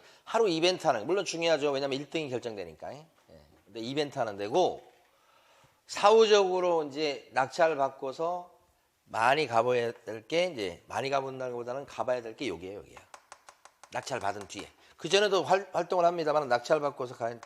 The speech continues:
갈 때 요 특별 송달 시키려면 가봐야 돼요. 송달이 잘 안 이루어질 때.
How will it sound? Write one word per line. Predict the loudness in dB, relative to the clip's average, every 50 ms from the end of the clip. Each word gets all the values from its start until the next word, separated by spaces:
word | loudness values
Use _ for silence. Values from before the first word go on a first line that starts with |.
| _ -20 -20 -20 -20 -14
갈 | -6 -4 -4 -4 0
때 | 0 -2 -2 -2 -6 -20 -20 -20 -14 -6 -2
요 | 0 0 0
특별 | -2 -6 -14 _ 4 6 6 8
송달 | 8 6 4 4 4 4 4 4
시키려면 | 0 -6 -6 -4 -2 -2 -2 -4
가봐야 | -2 -2 -2 -2 -2 -6 -8
돼요. | -12 -14 -14 -16 -16 -18 -18 _ _ _ _ _ _ _ _ _ _ _ _ _ _ _ _ _ _ _ _ _ _ _ _ -20 _ _ _ -20 _
송달이 | _ -4 -2 4 6 6 6 8
잘 | 6 4
안 | 4 4 0 -2
이루어질 | -2 -2 -2 -2 -4 -8 -16
때. | _ -20 -20 -20